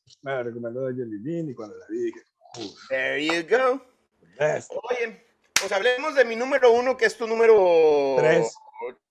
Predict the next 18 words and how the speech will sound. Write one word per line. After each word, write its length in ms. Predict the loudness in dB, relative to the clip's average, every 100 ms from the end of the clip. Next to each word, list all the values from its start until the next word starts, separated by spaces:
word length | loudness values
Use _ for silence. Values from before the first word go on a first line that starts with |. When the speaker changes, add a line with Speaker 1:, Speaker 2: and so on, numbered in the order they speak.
| _
Speaker 2:
tres, 680 | 4 6 8 6 -2 -14 -16 _ _ _ _
When 280 | -4 -4 -2
Harry 240 | 2 2 2
Met 220 | -2 -4
Sally. 440 | -2 -2 0 -4 -14 _ _ -16 -16 _
Speaker 1:
Ok. 200 | -10 -4 -2 -2 -6 _ _ -20 -20 _ _ _ _ _ _ _ _ _ _ _ _ _ _ -20 -8
Ese 240 | -2 0 0
es 80 |
tu 100 | 0 2
número 380 | 4 4 6
uno. 340 | 6 4 2 0 -6
Yo 580 | -6 0 4 6 4 0 _ _ _ _ -10
la 200 | -10 -6
tengo 440 | -6 -4 -4 -4
en 100 | -4
el 80 | -6
número 380 | -8 -8 -8 -8
tres. 380 | -6 -6 -6 -12